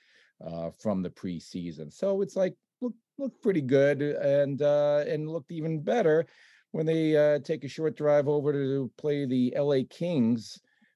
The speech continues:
for the next game, and they win that one four to one. Very dominant game. Uh, Martin Jones was in goal in that one. Looked, uh, looked super solid.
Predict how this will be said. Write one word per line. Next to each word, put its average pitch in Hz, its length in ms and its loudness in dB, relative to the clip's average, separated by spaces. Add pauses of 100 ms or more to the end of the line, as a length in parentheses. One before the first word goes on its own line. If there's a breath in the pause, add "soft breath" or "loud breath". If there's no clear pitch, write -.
for 123 80 -8
the 120 120 2
next 139 260 0
game, 127 340 0
and 127 140 2
they 135 80 2
win 147 260 0
that 175 200 -2
one 107 160 -2 (140)
four 98 240 -4
to 120 100 0
one. 131 540 -2 (120)
Very 117 580 -2
dominant 139 540 -2
game. 147 480 0
Uh, 95 160 -6
Martin 127 360 -2
Jones 143 340 -2
was 98 160 -6
in 90 100 -6
goal 90 260 -4
in 85 80 -6
that 85 200 -8
one. 82 260 -10
Looked, 107 320 -10
uh, 104 240 0
looked 107 280 -8
super 120 400 -4
solid. 139 540 -2